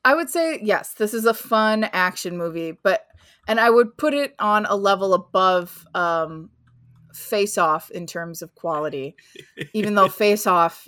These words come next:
Speaker 1: I mean, that's
Speaker 2: It's
Speaker 1: the best, worst movie I've ever seen in my life.
Speaker 2: It's, it,
Speaker 1: Uh,
Speaker 2: it's right there for sure.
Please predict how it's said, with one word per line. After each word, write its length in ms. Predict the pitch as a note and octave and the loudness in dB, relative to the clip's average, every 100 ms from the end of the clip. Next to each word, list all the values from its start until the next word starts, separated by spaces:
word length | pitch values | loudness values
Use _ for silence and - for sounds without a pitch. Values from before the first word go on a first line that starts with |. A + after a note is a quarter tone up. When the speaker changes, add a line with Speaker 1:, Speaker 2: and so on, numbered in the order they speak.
| - | -10
Speaker 1:
I 60 | |
mean, 500 | F#3 F3 E3+ E3 D3 _ D3+ _ - _ - - - | -6 -6 -6 -8 -12 _ -16 _ -16 _ -10 -10 -2
that's 200 | A3+ A#3+ | 2 4
Speaker 2:
It's 240 | G3+ G3+ - | 4 2 2
Speaker 1:
the 20 | |
best, 240 | F#3+ F#3+ | 0 2
worst 220 | G3 G3 | -2 0
movie 240 | G#3+ F#3 F3 | -2 0 0
I've 80 | E3 | 0
ever 160 | D#3+ | -4
seen 160 | G3+ D#3+ | -6 -8
in 40 | |
my 100 | D3+ | -8
life. 360 | C#3+ C3+ C#3+ - | -6 -6 -8 2
Speaker 2:
It's, 240 | G#3 - | 2 2
it, 80 | - | 2
Speaker 1:
Uh, 300 | F#3+ E3+ E3 | 2 2 0
Speaker 2:
it's 200 | F3+ D#3 | -2 -2
right 200 | F3 D#3+ D3 | 0 0 0
there 200 | C#3+ C3+ | -2 -2
for 160 | D3 C#3+ | -4 -6
sure. 420 | - D3 C3+ C3 | -4 -4 -6 -8